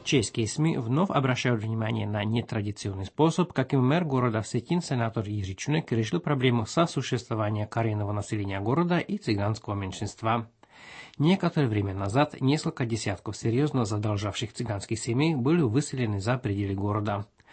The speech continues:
С подобными методами не согласны сами цыгане, за которых начинают вступаться деятели культурной и общественной жизни страны.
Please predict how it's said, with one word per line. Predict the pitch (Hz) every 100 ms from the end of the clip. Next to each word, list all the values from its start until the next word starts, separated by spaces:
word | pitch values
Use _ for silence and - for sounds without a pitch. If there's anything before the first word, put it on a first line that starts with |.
| - - -
С | -
подобными | - 127 117 110 101
методами | 113 156 180 180 180 -
не | 135 190
согласны | - 151 135 127 131
сами | - 101 98
цыгане, | - 110 170 185 -
за | 123 110
которых | 107 98 156 160
начинают | 160 - 156 135
вступаться | - 139 127 - 117
деятели | 107 117 147 143
культурной | 117 - 107 - 180 180
и | - 170
общественной | - 120 - 101 - 120 110
жизни | 95 95
страны. | 98 - 98 110 107